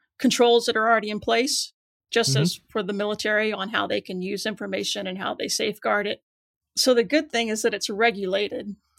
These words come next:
Speaker 1: and that if
Speaker 2: Mm-hmm.
Speaker 1: someone is going to violate those controls, there will be repercussions. What I find more concerning is that there is not currently any regulation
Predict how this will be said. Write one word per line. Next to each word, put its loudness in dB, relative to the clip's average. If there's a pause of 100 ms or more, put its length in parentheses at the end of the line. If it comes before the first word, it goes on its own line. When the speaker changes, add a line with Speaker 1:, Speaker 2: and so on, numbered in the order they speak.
(220)
Speaker 1:
and 2
that 2
if 4
Speaker 2:
Mm-hmm. 4
Speaker 1:
someone 4
is -4
going -2
to -2
violate 0 (100)
those -2
controls, 0 (340)
there 4
will 0
be -4
repercussions. -4 (440)
What 2
I 6
find 0
more 0
concerning -8
is -6
that -4
there 0
is -4
not 0
currently -4
any -6
regulation -4